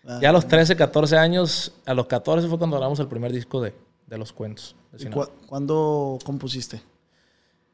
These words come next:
Speaker 2: A los dieciséis.
Speaker 1: A los dieciséis, ya.
Speaker 2: Quince, dieciséis años compuse mi primera canción y de ahí a la fecha aquí andamos echándole chingazos.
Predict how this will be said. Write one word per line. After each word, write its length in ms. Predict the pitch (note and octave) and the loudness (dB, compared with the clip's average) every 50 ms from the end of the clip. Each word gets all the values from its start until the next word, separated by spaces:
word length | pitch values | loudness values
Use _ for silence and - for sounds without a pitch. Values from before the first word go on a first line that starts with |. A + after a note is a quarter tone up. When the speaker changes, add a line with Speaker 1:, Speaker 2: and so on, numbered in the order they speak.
| _ _ | _ _
Speaker 2:
A 100 | - C3 | -4 -2
los 120 | B2+ B2+ A#2 | -2 0 0
dieciséis. 680 | B2+ A2+ G#2+ G#2+ F#2+ - G2 F#2+ - - - - - - | 0 -2 -2 -4 -10 -10 -12 -14 -16 -18 -20 -20 -18 -16
Speaker 1:
A 60 | C3+ | -14
los 140 | B2+ B2 C3 | -14 -12 -12
dieciséis, 340 | C3 B2+ A#2+ - A#2 A#2+ B2 | -14 -16 -18 -20 -20 -20 -20
ya. 200 | A#2+ A#2+ A#2 C3 | -20 -20 -14 -4
Speaker 2:
Quince, 300 | - F3 G3 G#3+ F#3+ A3 | 0 2 2 4 6 6
dieciséis 240 | G3 F3 E3 D3 C3+ | 6 6 6 4 4
años 440 | E3 F3 F3 F#3 F#3 E3 C3+ B2+ B2 - | 4 4 4 4 2 2 0 -4 -6 -6
compuse 340 | B2+ B2 A#2+ C3+ C#3 D#3 D#3+ | -6 -6 -4 -4 -2 0 0
mi 100 | D3 B2+ | -2 -2
primera 300 | A#2+ A2+ A#2+ C#3 D3 C#3+ | -4 -4 -2 -2 -2 -2
canción 640 | B2 A#2 A#2 A2 C#3 D#3+ F#3 G3+ G#3 G#3+ G3+ F#3 - - _ _ _ _ _ _ _ - | -2 -4 -4 0 2 2 2 2 -2 -4 -8 -12 -14 -16 _ _ _ _ _ _ _ -10
y 140 | B2 B2 | -8 -6
de 100 | A2+ A2+ | -4 -2
ahí 120 | A2+ A2+ B2 | -2 0 0
a 60 | C#3+ | 0
la 100 | D3 C#3 | 0 0
fecha 300 | C3 D3 D3+ D3 - D3 | 0 0 0 0 -2 -6
aquí 120 | B2 C3 | -4 -2
andamos 280 | B2+ B2+ C3 C3+ C3 B2+ | 0 2 2 2 2 2
echándole 280 | - B2 B2 B2+ B2+ A#2+ | 0 -2 -2 -2 -4 -6
chingazos. 440 | - A2+ A2 - - - - - | -8 -12 -18 -18 -20 -20 -20 -20